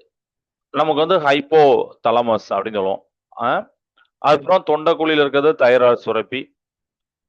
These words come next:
அதுக்கப்புறம் கணையம். அதுலயே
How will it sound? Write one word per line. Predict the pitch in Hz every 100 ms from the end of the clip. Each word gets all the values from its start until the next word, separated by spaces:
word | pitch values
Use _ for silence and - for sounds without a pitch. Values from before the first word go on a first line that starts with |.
| _ _
அதுக்கப்புறம் | - 165 175 180 185 175 156 117 - _ _ - - 135
கணையம். | 143 143 139 143 _ _ _ _ _ _ _ _ _ _
அதுலயே | 139 147 165